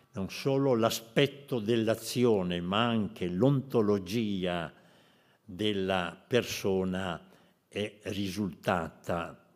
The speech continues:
messa in crisi profondamente e noi assistiamo da quaranta a cinquanta anni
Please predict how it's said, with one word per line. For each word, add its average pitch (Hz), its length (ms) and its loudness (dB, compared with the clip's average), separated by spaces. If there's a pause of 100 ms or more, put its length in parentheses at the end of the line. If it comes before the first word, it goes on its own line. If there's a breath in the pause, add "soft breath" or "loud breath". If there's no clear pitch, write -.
messa 107 460 -2
in 95 180 0
crisi 92 540 -4
profondamente 92 1400 -2 (440 soft breath)
e 104 320 -6
noi 90 300 -4
assistiamo 87 920 -2
da 76 140 -8
quaranta 90 520 0
a 82 40 -4
cinquanta 101 680 -2
anni 82 520 -2